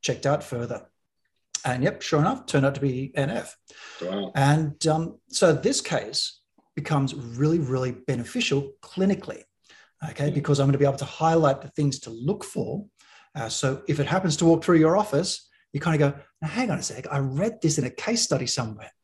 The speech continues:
Speaker 1: Oh, could it be this?" So
Speaker 2: Yeah,
Speaker 1: rare and
Speaker 2: yeah.
Speaker 1: unusual.
Speaker 2: Mm-hmm.
Speaker 1: You're never gonna get enough rare and unusuals to do an R C T on them.
Speaker 2: Yeah.
Speaker 1: Okay, so
Speaker 2: Because they're
Speaker 1: that's
Speaker 2: rare
Speaker 1: it.
Speaker 2: and unusual.
Speaker 1: Exactly,
Speaker 2: Yeah.
Speaker 1: exactly.
Speaker 2: Yeah. And
Speaker 1: So
Speaker 2: it'll
Speaker 1: that
Speaker 2: never
Speaker 1: helps.
Speaker 2: pass ethics. <laughs>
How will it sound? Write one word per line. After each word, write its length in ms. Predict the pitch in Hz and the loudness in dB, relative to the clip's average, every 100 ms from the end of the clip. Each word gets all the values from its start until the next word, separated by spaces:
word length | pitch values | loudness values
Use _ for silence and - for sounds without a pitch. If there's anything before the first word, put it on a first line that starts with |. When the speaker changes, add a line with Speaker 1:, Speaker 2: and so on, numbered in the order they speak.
| - - - | -20 -10 -2
Speaker 1:
Oh, 320 | 233 226 - | 2 2 0
could 160 | - 294 | -2 -2
it 140 | 302 | -2
be 140 | - 123 | -6 -6
this?" 460 | - 285 339 - _ _ _ | -6 -6 -6 -8 _ _ _
So 200 | - 143 | 2 2
Speaker 2:
Yeah, 100 | - | 6
Speaker 1:
rare 180 | 151 208 | 8 8
and 80 | 202 | 8
Speaker 2:
yeah. 60 | 143 | 6
Speaker 1:
unusual. 320 | 156 208 - - _ _ _ - | 6 2 -2 -8 _ _ _ -10
Speaker 2:
Mm-hmm. 240 | 92 92 - | -6 2 6
Speaker 1:
You're 120 | 180 | 6
never 180 | 226 254 | 6 6
gonna 140 | 233 | 4
get 100 | 190 | 4
enough 220 | 190 185 160 | 4 2 2
rare 180 | 175 | 2
and 60 | 165 143 | 2 2
unusuals 460 | 143 131 120 143 - | 2 0 -4 -8 -4
to 60 | |
do 180 | 147 147 | 4 4
an 80 | 143 | 6
R 140 | 143 | 4
C 140 | 139 135 | 2 -4
T 160 | 143 | -6
on 60 | 123 | -8
them. 100 | - _ _ _ _ _ | -10 _ _ _ _ _
Speaker 2:
Yeah. 100 | 107 - _ _ _ _ _ _ _ _ _ - | -2 -2 _ _ _ _ _ _ _ _ _ -14
Speaker 1:
Okay, 200 | 120 143 | -4 -2
so 160 | 170 123 | 6 8
Speaker 2:
Because 240 | 117 120 | 10 10
they're 200 | 101 110 | 10 8
Speaker 1:
that's 260 | 104 104 107 | 10 10 10
Speaker 2:
rare 100 | 104 | 8
Speaker 1:
it. 60 | 104 | 4
Speaker 2:
and 80 | |
unusual. 400 | 107 123 113 98 - _ - - - | 4 6 6 4 -8 _ -20 -12 2
Speaker 1:
Exactly, 720 | 294 311 - 359 392 - 403 | 6 6 4 2 4 4 2
Speaker 2:
Yeah. 60 | 143 | 2
Speaker 1:
exactly. 480 | 139 269 381 - - | 2 0 0 -2 -2
Speaker 2:
Yeah. 60 | - - - - - | -2 -6 -12 -8 2
And 80 | 117 | 6
Speaker 1:
So 80 | |
Speaker 2:
it'll 140 | 165 113 | 6 6
Speaker 1:
that 180 | - 110 | 4 6
Speaker 2:
never 140 | 143 | 6
Speaker 1:
helps. 200 | 127 117 | 6 4
Speaker 2:
pass 40 | |
ethics. 460 | 117 - 101 - | 0 0 -2 -4
<laughs> 60 | - | -8